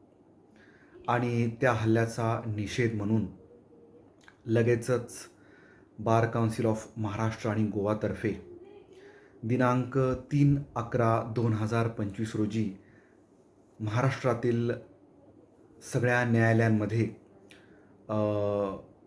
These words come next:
वकिलांनी कामकाजामध्ये सहभागी न होण्याचा जो निर्णय आहे, तो निर्णय Bar Council of महाराष्ट्र आणि गोवातर्फे घेण्यात आलेला होता. परंतु त्या संदर्भामध्ये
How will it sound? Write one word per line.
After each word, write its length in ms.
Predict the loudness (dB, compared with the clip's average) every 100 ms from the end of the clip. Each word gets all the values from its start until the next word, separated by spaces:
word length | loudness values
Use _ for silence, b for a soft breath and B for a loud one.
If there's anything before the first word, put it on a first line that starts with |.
| _
वकिलांनी 880 | -8 -4 0 2 4 4 2 -2 -8 -2
कामकाजामध्ये 840 | 0 0 0 0 0 2 0 -2
सहभागी 840 | -4 -6 -2 2 2 2 -2 -4 -8 B B B B -2
न 100 | 4
होण्याचा 640 | 6 6 2 0 0 0
जो 160 | 0 0
निर्णय 340 | -2 0 2
आहे, 320 | 2 2 0 -4 -12 -20 _ -20 -20 -20 -20 -20 -20 b b b -4
तो 60 | 2
निर्णय 440 | 2 4 2 2 -4 -16 -20 -20 -10 0
Bar 160 | 2 2
Council 280 | 0 0 0
of 100 | 0 0
महाराष्ट्र 540 | -2 0 -2 -2 -4
आणि 180 | -2 0
गोवातर्फे 540 | 2 2 2 0 -2 -4
घेण्यात 400 | -2 -2 0 0
आलेला 260 | 2 2
होता. 320 | 0 -2 -6 -8 -14 -20 _ -20 -20 B B B B B 4
परंतु 400 | 6 6 6 4 4 -6 -16 -20 -20 -20 _
त्या 140 | 2 4
संदर्भामध्ये 880 | 6 6 8 8 6 4 4 2